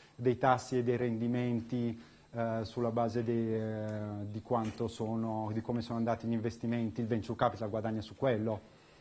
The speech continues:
Cioè dice: "Io ti ho fatto guadagnare, ti ho fatto dare il trenta per cento dei soldi di guadagno, dei soldi che tu mi avevi dati dieci anni fa, ok, di questo trenta per cento, ecco, il venti, a te ridò il venticinque, il cinque per cento è il mio", quello che si dice carried interest, eh,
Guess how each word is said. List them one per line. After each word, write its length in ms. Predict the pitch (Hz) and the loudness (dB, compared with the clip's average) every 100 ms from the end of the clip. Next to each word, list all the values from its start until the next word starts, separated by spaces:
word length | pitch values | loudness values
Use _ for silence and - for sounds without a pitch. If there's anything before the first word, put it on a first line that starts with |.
| - - - - - _ | -20 -20 -20 -20 -20 _
Cioè 160 | 123 113 | 0 2
dice: 240 | 113 120 | 0 4
"Io 280 | 135 131 120 | 6 6 4
ti 100 | 127 | 0
ho 40 | |
fatto 280 | 117 123 131 | 0 0 2
guadagnare, 500 | 120 123 127 135 123 | 0 2 2 2 2
ti 80 | 131 | 0
ho 40 | |
fatto 260 | 117 131 135 | 0 0 0
dare 180 | 127 120 | 0 0
il 80 | 104 | -2
trenta 320 | 139 127 131 | 0 0 0
per 200 | 113 104 | -2 0
cento 360 | 147 127 113 | 2 2 0
dei 140 | 120 113 | 0 2
soldi 840 | 131 123 113 120 120 117 117 - - - - - - | 2 2 2 0 2 0 -4 -16 -20 -20 -20 -20 -8
di 160 | 123 | -2
guadagno, 520 | 123 131 139 123 110 113 | 2 6 6 6 4 0
dei 100 | 117 | 2
soldi 280 | 139 120 | 2 4
che 120 | 117 120 | 2 2
tu 100 | 135 | 2
mi 80 | |
avevi 160 | 127 131 | 4 6
dati 280 | 135 127 117 | 6 4 2
dieci 280 | 120 123 151 | 0 0 2
anni 180 | 160 | 2
fa, 320 | 165 139 135 165 | 2 4 4 4
ok, 160 | - | 2
di 140 | 131 117 | 2 2
questo 280 | 135 117 131 | 0 -2 0
trenta 320 | 143 127 131 | 2 2 0
per 160 | 139 | -2
cento, 560 | 131 139 113 - 117 - - | 0 0 0 0 -2 -2 -2
ecco, 280 | 143 135 131 | 0 2 0
il 60 | |
venti, 280 | 123 120 - | 0 -2 -4
a 80 | 127 | -8
te 180 | - 139 | 0 2
ridò 240 | 120 127 | 4 2
il 80 | 123 | 2
venticinque, 600 | 135 135 165 131 120 117 | 2 0 -2 -2 -2 -4
il 60 | - | -2
cinque 260 | 123 127 | -2 0
per 180 | 123 120 | -2 -2
cento 560 | - 123 117 123 120 - - - - - | -2 -2 -2 -2 -4 -6 -18 -20 -20 -6
è 100 | 127 | 0
il 200 | 120 123 | 2 2
mio", 440 | 123 127 127 123 | 2 2 2 2
quello 260 | 117 113 110 | 0 -4 -4
che 100 | 113 | -6
si 140 | - | -6
dice 240 | 110 104 113 | -4 -6 -6
carried 360 | 117 107 110 107 | -4 -2 -2 -2
interest, 680 | 101 92 104 101 92 - | -4 -6 -8 -8 -8 -10
eh, 240 | 101 101 | -10 -10